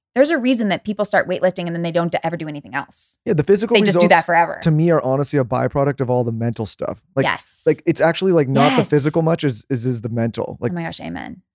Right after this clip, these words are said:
Speaker 2: like, I, the, I almost
Speaker 1: Gotta
Speaker 2: don't
Speaker 1: come
Speaker 2: think,
Speaker 1: first.
Speaker 2: yeah, the me-, because the, because I, like, I don't, I don't think there's a lot of things you can do to offset a lot of the stress that hits us every day besides, like, move your body.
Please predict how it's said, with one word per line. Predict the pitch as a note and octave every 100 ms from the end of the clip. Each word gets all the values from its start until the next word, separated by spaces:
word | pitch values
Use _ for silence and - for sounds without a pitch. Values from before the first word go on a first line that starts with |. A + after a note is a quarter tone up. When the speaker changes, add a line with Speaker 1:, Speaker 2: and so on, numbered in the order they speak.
| -
Speaker 2:
like, | B2 -
I, | -
the, | C#3+ - -
I | C#3+
almost | D#3 E3 E3+
Speaker 1:
Gotta | F#3+
Speaker 2:
don't | F#3
Speaker 1:
come | G3
Speaker 2:
think, | D#3+
Speaker 1:
first. | D#3 D#3+ - -
Speaker 2:
yeah, | D#3 A#2+
the | C3+
me-, | D3
because | C#3 E3+ D3
the, | D#3+ D3+ - _ _ _ _ D#3+
because | E3
I, | E3 -
like, | D3 D3+
I |
don't, | D#3
I | D#3
don't | D#3+
think | F#3
there's | E3 D3
a |
lot | C#3+ C#3+
of |
things | C#3 C#3+ B2
you | B2+
can | C3+ A#2
do | A#2 D3 C3 A#2 A#2+
to | -
offset | B2 B2 - C#3+ B2+
a |
lot | A#2+ A2+
of |
the | A2+
stress | - C3 A#2
that | G#2+
hits | A#2+ A#2+
us | G#2+
every | A2
day | A2+
besides, | A2 A#2+ A2+
like, | A2 G#2
move | A2+ G#2+
your | G#2
body. | G#2+ A#2 -